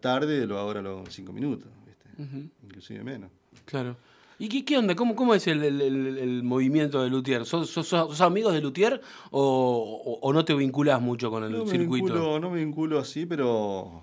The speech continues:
Speaker 1: nos encuentro, nos saludamos, todo bien,
Speaker 2: Claro,
Speaker 1: ¿viste? Pero
Speaker 2: sí,
Speaker 1: no,
Speaker 2: sí.
Speaker 1: no es que tengo, no, no, no nos reunimos,
Speaker 2: No, no,
Speaker 1: ¿viste?
Speaker 2: digo porque por ahí hay un club de luthier y yo no lo sé.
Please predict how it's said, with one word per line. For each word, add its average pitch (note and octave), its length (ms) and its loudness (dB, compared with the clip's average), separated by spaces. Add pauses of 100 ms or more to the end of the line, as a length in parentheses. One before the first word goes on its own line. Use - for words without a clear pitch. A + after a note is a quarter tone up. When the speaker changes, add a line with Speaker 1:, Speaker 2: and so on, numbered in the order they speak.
Speaker 1:
nos F2+ 220 -16
encuentro, C#3 340 -4
nos G2+ 80 -8
saludamos, A2+ 560 -6
todo A2 220 -8
bien, F3 180 -6
Speaker 2:
Claro, D3+ 220 4
Speaker 1:
¿viste? B2 140 -2
Pero A2+ 140 -6
Speaker 2:
sí, - 60 -2
Speaker 1:
no, B2 120 0
Speaker 2:
sí. - 40 0
Speaker 1:
no F#3+ 60 2
es D3+ 60 -6
que C3+ 80 -6
tengo, B2+ 260 -4
no, C3 160 -2
no, B2 360 -6
no D#3 140 -2
nos C#3+ 180 0
reunimos, C#3 540 0
Speaker 2:
No, B3 60 10
no, C4+ 80 10
Speaker 1:
¿viste? C4 100 4
Speaker 2:
digo A#3 220 6
porque F#3 180 4
por G3+ 140 4
ahí B3 120 8
hay G3+ 140 12
un F3+ 140 10
club G#3+ 260 10
de F#3 60 10
luthier F#3 320 8
y - 20 0
yo F3+ 160 6
no E3+ 100 10
lo E3 140 8
sé. D#3+ 240 2